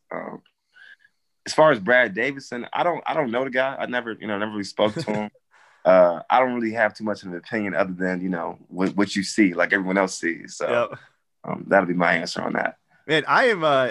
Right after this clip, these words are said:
Speaker 2: you know, I was excited to have you on to talk Iowa basketball, but you are very, you're impressing me with basically taking my crap questions and then again,
Speaker 1: <laughs>
Speaker 2: answer them, like, perfectly and also without actually throwing any shade. That was, that was impressive. I like that. All right. Um,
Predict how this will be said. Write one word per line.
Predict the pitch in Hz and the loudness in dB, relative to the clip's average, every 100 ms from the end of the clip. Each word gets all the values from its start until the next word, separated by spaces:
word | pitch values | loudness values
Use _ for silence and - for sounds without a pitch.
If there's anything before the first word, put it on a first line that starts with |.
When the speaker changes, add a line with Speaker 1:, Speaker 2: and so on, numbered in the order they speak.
| - | -2
Speaker 2:
you | 165 | 0
know, | 170 | 4
I | 240 | 4
was | 233 | 2
excited | 165 190 170 | 0 0 2
to | 165 | 2
have | 160 | 0
you | 156 143 | 0 0
on | 147 | 0
to | |
talk | 143 147 - | 2 2 2
Iowa | 139 143 131 | 2 2 2
basketball, | 127 135 160 156 | 0 0 -2 -2
but | 135 131 - _ - | -2 -4 -6 _ -2
you | 185 | 4
are | 185 | 6
very, | 190 202 175 | 6 4 6
you're | 185 | 4
impressing | 160 208 214 185 | 4 2 2 0
me | 170 | -2
with | 147 | 0
basically | 165 165 151 | 0 -2 -2
taking | 170 160 160 | -2 -2 -2
my | 143 | -2
crap | 135 165 147 | 2 2 2
questions | 156 151 175 175 170 | 2 0 0 -8 -8
and | 151 151 | -6 -2
then | 147 | 2
again, | 151 160 147 | 4 4 4
Speaker 1:
<laughs> | |
Speaker 2:
answer | 156 202 190 | 2 2 4
them, | 185 170 | 4 4
like, | 143 - - _ | 0 -2 -18 _
perfectly | 180 190 226 226 226 247 247 - - | 2 2 0 -6 -4 -4 -4 -10 -4
and | 170 196 | 2 4
also | 240 247 233 208 - | 4 2 0 0 -6
without | 180 175 254 | -6 -2 2
actually | 240 - 214 | 2 0 -2
throwing | 214 208 196 | 0 0 0
any | 190 | -4
shade. | - 208 135 | -2 -2 2
That | 165 | 0
was, | 339 285 | 0 -4
that | - | -4
was | 311 285 | -2 -2
impressive. | 254 320 - 127 | -2 -2 -2 -2
I | 151 | 2
like | 185 - | 0 0
that. | 127 120 | -2 2
All | 165 | 4
right. | 143 107 - - - - - | 4 2 -8 -20 -20 -2 4
Um, | 190 175 139 | 6 6 4